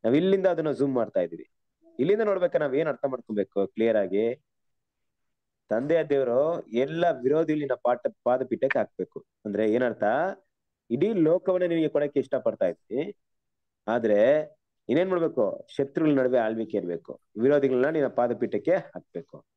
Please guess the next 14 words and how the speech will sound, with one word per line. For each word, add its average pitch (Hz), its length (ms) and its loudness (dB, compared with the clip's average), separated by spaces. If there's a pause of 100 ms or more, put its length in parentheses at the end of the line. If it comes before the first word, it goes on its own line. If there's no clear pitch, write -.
(640)
ಅಲ್ಲಿವರೆಗೂ 156 380 2
ವೇಟ್ 110 260 2
ಮಾಡು. 90 360 -2
ಆಮೇಲೆ 143 420 0
ರಾಜ್ಯವನ್ನ 160 580 0
ಏನ್ 156 120 -2
ಮಾಡ್ತೀನಿ? 147 560 -2 (560)
ನಿನ್ನ 127 240 2
ಕೈಗೆ 143 760 0 (240)
ಕೊಡ್ತೀನಿ 98 720 2 (1120)
ಅಲ್ವಾ? 123 280 6 (440)
ಈ 151 100 10
ವಿರೋಧಿಗಳು 165 920 8 (340)
ಇವನ್ನ 151 260 6